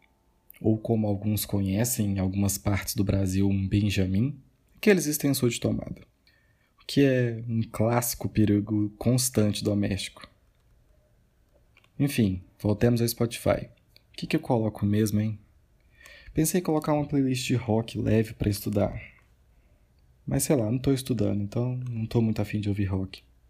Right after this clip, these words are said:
Pensei em música clássica, mas putz, e ouvi de novo aquela lá do, do Lago dos Cisnes. Porque, não sei vocês, mas eu não me atento muito a nome, detalhe quando se trata de música. E eu uso a regra do ouvir e gostei.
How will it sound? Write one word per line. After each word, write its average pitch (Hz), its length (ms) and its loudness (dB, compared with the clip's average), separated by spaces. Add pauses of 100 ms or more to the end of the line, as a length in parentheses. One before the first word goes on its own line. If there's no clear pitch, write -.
(500)
Pensei 139 320 2
em 143 40 2
música 127 300 0
clássica, 117 500 -4
mas 107 160 -2
putz, - 480 -4 (720)
e 107 120 4
ouvi 113 200 2
de 120 180 -2
novo 113 320 2
aquela 104 260 -2
lá 101 180 0
do, 95 180 -2 (220)
do 107 260 -4
Lago 107 220 2
dos 98 160 -2
Cisnes. 98 560 -4 (640)
Porque, 151 440 0
não 165 80 -4
sei 165 160 0
vocês, 139 440 -2
mas 117 200 -2
eu 127 80 -2
não 151 80 -4
me 151 120 0
atento 131 380 0
muito 113 300 2
a 110 160 0
nome, 101 440 2
detalhe 101 480 0
quando 101 240 -2
se 107 100 -4
trata 104 300 0
de 101 120 -4
música. 98 580 -2 (1500)
E 110 420 -2
eu 110 140 -2
uso 117 180 0
a - 20 4
regra 117 300 2
do 107 180 -2
ouvir 107 300 0
e 117 40 2
gostei. 113 580 -2